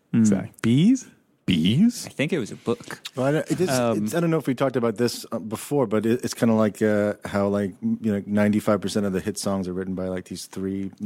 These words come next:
Speaker 4: Norwegian,
Speaker 1: yeah.
Speaker 3: Oh, yeah.
Speaker 4: Nor-,
Speaker 1: Swedish
Speaker 4: Norwegian
Speaker 1: guys, right?
Speaker 4: guys or
Speaker 1: Yeah,
Speaker 4: Swedish
Speaker 1: Norwegian.
Speaker 4: guys.
Speaker 2: Yeah.
Speaker 3: Those
Speaker 4: Um,
Speaker 3: guys
Speaker 4: who are also dentists.
Speaker 2: Wow.
Speaker 1: Well, everybody,
Speaker 3: Actually,
Speaker 1: right?
Speaker 3: they're
Speaker 1: Swedish dentists living in Seattle, I
Speaker 4: Yeah.
Speaker 1: think, are the most likely people in the world to commit suicide or something like
Speaker 4: What?
Speaker 1: that. Isn't that?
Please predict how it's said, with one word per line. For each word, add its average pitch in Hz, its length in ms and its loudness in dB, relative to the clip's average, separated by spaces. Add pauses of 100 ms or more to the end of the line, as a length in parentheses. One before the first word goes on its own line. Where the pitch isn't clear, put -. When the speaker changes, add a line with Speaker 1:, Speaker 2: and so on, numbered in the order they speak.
Speaker 4:
Norwegian, 104 420 -2
Speaker 1:
yeah. 127 120 0
Speaker 3:
Oh, 113 140 2
yeah. 107 240 0
Speaker 4:
Nor-, 101 100 2
Speaker 1:
Swedish 113 240 2
Speaker 4:
Norwegian 104 420 0
Speaker 1:
guys, - 20 -2
right? 92 140 0
Speaker 4:
guys 95 140 -2
or - 20 -4
Speaker 1:
Yeah, 107 120 -2
Speaker 4:
Swedish 104 160 2
Speaker 1:
Norwegian. 101 280 0
Speaker 4:
guys. 101 160 -4 (400)
Speaker 2:
Yeah. 104 200 -10 (240)
Speaker 3:
Those - 160 -6
Speaker 4:
Um, 95 40 2
Speaker 3:
guys 95 220 0
Speaker 4:
who 135 160 2
are 131 80 4
also 117 240 4
dentists. 92 640 -2 (240)
Speaker 2:
Wow. 120 320 0 (320)
Speaker 1:
Well, 131 180 4
everybody, 226 240 4
Speaker 3:
Actually, 165 220 4
Speaker 1:
right? 127 140 -2 (240)
Speaker 3:
they're 156 260 4
Speaker 1:
Swedish 151 320 2
dentists 139 580 0
living 123 280 2
in 113 100 4
Seattle, 123 960 0
I 113 100 -4
Speaker 4:
Yeah. 107 220 4
Speaker 1:
think, - 120 -18 (140)
are 110 60 -2
the 107 80 -2
most 107 280 0
likely 107 520 0
people 110 340 -2
in 101 60 2
the 98 60 2
world 104 260 0
to 107 80 -2
commit 110 220 -4
suicide 127 480 0
or 123 40 -6
something 139 240 -4
like 139 100 0
Speaker 4:
What? 190 200 2
Speaker 1:
that. 147 180 -6
Isn't 127 160 -6
that? 139 200 -2